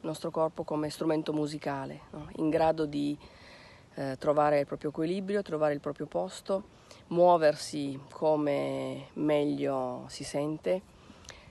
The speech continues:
eh, vibrare, vibrare. Mm? Noi siamo vibrazione, già che siamo energia. Eh, questo è l'obiettivo degli incontri che faremo attraverso Vibrance.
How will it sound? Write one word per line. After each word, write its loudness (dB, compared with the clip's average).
eh, 0
vibrare, 2
vibrare. -4
Mm? -8
Noi 2
siamo 0
vibrazione, -4
già -6
che -8
siamo -4
energia. -6
Eh, -6
questo 2
è 8
l'obiettivo 0
degli -2
incontri 0
che -4
faremo 0
attraverso -4
Vibrance. -6